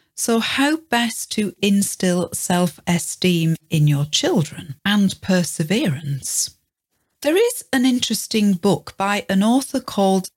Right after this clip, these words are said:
Angela Duckworth. She's also done a ted Talk on the same topic. Her book is called Grit, that's G R I T, and Angela Duckworth defines grit as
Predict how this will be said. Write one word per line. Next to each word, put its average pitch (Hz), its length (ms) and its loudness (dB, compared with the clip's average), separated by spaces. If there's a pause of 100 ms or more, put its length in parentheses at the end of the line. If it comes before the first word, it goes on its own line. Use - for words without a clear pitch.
(200)
Angela 220 800 0 (100)
Duckworth. - 840 -4
She's 247 280 0
also 277 420 0
done 214 420 0
a 185 80 0
ted - 380 -2
Talk 139 400 -2
on 160 120 4
the 175 60 2
same 196 300 2
topic. - 720 -6 (800)
Her 180 100 4
book 226 560 -2
is 202 200 -4
called 196 500 0
Grit, 196 560 0 (160)
that's 196 300 -2 (120)
G 247 520 0
R 185 360 0
I 156 320 -2
T, 175 500 -2 (120)
and 220 260 2
Angela 226 460 0
Duckworth 175 720 -2
defines 240 640 0
grit - 600 -2 (120)
as 190 260 0